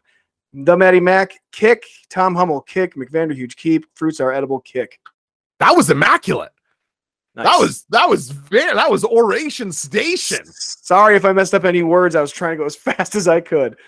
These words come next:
Speaker 2: You were, you were killing it. Feels
Speaker 1: Yep.
Speaker 2: maybe sixty percent kick, forty keep to me. Am I maybe even
Speaker 1: Yeah.
Speaker 2: more on the kick side? Seventy kick, thirty keep?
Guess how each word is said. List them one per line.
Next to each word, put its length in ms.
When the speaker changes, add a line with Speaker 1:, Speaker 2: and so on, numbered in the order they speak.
Speaker 2:
You 220
were, 200
you 160
were 100
killing 360
it. 100
Feels 420
Speaker 1:
Yep. 60
Speaker 2:
maybe 260
sixty 540
percent 420
kick, 280
forty 360
keep 280
to 120
me. 260
Am 120
I 440
maybe 240
even 120
Speaker 1:
Yeah. 60
Speaker 2:
more 140
on 100
the 80
kick 220
side? 400
Seventy 560
kick, 300
thirty 320
keep? 260